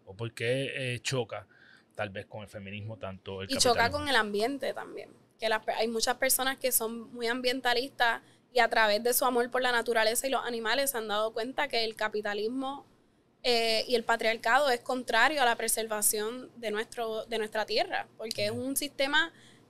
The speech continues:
Speaker 2: que no tiene ninguna regulación y ningún control.
Speaker 1: Ok.
Speaker 2: O sea, no tenemos recursos ilimitados en la tierra.
Speaker 1: Mm, no. Eh,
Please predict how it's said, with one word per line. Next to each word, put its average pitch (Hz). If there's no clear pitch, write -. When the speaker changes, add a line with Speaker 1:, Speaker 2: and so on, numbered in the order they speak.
Speaker 2:
que 262
no 254
tiene 311
ninguna 285
regulación 285
y 294
ningún 262
control. 233
Speaker 1:
Ok. 110
Speaker 2:
O 101
sea, 233
no 233
tenemos 277
recursos 247
ilimitados 240
en 247
la 226
tierra. 208
Speaker 1:
Mm, 196
no. 85
Eh, 123